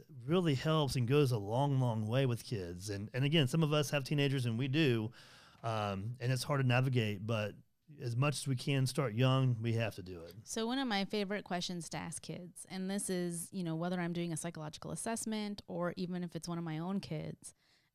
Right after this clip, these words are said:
Speaker 2: um, in conversation will be, "Hey, why do people get married?"
Speaker 1: <laughs>
Speaker 2: And it is so fun to hear their responses,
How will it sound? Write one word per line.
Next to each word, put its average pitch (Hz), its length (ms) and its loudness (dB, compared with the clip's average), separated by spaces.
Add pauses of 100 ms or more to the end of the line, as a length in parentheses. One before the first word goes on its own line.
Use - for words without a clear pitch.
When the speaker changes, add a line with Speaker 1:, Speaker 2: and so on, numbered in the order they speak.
Speaker 2:
um, 160 240 -4
in 170 120 -4
conversation 170 720 -4
will 160 100 -6
be, 156 460 -6
"Hey, 202 480 -6 (400)
why 240 300 -4
do 415 100 -2
people 330 260 -2
get 262 200 -4
married?" 180 600 -4 (300)
Speaker 1:
<laughs> 131 100 6 (420)
Speaker 2:
And 190 460 0
it 262 140 2
is 247 180 4
so 208 500 2
fun 185 760 -8 (220)
to 208 120 -4
hear 180 680 -6 (220)
their 175 200 -2
responses, - 720 -4